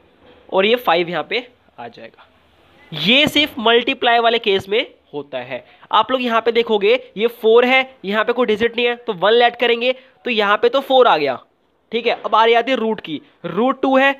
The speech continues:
root two है। जब दो root same होते हैं तो जो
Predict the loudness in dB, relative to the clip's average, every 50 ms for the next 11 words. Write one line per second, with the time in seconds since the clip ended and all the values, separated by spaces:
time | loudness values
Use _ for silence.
0 | -10 -10 -8 -2 0 0 0 2 0 -2 0 0 0 -2 -4 -10 _ _ -4 -4
1 | -4 0 4 6 6 6 6 6 4 2 2 0 0 2 2 4 4 4 2 2
2 | 2 2 2 2 2 2 2 2 2 2 0 -2 -10 _ -4 -4 -2 0 2 2